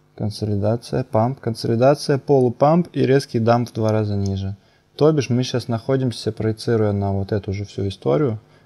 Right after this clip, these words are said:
мы находимся где-то здесь. Если как бы рынок полностью себя повторит, а рынок часто фракталы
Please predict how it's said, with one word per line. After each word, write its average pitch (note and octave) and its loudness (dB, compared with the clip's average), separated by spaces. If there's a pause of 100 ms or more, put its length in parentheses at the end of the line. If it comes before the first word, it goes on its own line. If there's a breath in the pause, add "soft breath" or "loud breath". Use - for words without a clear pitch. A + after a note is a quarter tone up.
(120 soft breath)
мы A#2 -4
находимся A#2 -2
где-то A2+ -2
здесь. G2 -4 (120)
Если B2+ 0
как A#2+ 0
бы A2+ 4
рынок B2 0
полностью A2 -2
себя G#2+ -2
повторит, C3 0
а A2+ 0
рынок A#2 0
часто G#2+ 0
фракталы F#2+ -2